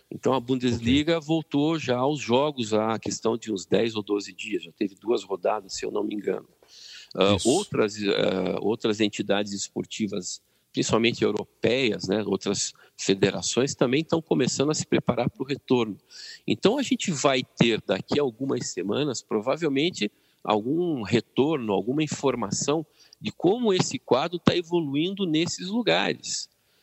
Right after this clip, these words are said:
Speaker 1: E isso pode ser uma informação extremamente preciosa para que a gente possa ajustar as nossas recomendações aqui no Brasil,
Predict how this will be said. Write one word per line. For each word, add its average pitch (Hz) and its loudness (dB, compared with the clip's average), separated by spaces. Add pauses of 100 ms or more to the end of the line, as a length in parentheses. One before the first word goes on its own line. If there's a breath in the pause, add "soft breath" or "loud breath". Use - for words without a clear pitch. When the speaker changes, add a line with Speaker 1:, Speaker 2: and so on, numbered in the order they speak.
(140)
Speaker 1:
E 143 0
isso 220 2
pode - 0
ser - 0
uma 170 0
informação 147 0
extremamente 226 0
preciosa 156 2 (400 soft breath)
para 107 4
que - -4
a - 0
gente 131 -2
possa 147 2
ajustar 151 0
as 135 -4
nossas 143 -2
recomendações 117 -4
aqui 185 -4
no 196 2
Brasil, 185 0